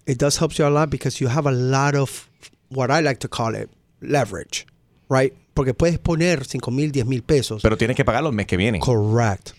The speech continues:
Speaker 1: correct. You, but you have the firepower. You, you, you got the buying power there for it.
Speaker 2: Okay.
Speaker 1: Ahora, when you wanna buy a house, you gotta be very careful with those charge cards because they have no limit.
Speaker 2: Right.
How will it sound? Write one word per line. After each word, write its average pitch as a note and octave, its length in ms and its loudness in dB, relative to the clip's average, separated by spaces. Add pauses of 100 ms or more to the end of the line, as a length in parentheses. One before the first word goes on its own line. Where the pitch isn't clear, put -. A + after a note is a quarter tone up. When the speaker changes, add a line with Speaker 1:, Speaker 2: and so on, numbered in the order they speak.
Speaker 1:
correct. A2 480 -2
You, A2+ 80 -2
but B2+ 240 0
you C3+ 80 4
have D3+ 240 0
the B2 100 0
firepower. A#2 840 0
You, A#2 140 -6
you, B2 180 -2
you C3+ 120 0
got C#3 140 0
the B2+ 80 -2
buying B2+ 400 0
power A2 320 -2
there A2+ 240 -4
for B2 380 0
it. - 120 -8 (160)
Speaker 2:
Okay. G2 360 0
Speaker 1:
Ahora, C#3 480 2 (680)
when D#3+ 160 0
you D#3 80 2
wanna F#3 160 2
buy F3 200 2
a D#3+ 80 2
house, E3+ 640 0
you D#3+ 80 -2
gotta C#3+ 160 2
be D3+ 120 0
very C#3+ 320 2
careful C3 420 -2
with A#2 140 -4
those A#2 180 -2
charge A2+ 360 -2
cards - 320 -6
because C3 340 0
they C#3+ 100 2
have E3 220 0
no D#3 180 4
limit. C3+ 600 0 (200)
Speaker 2:
Right. E2+ 200 -2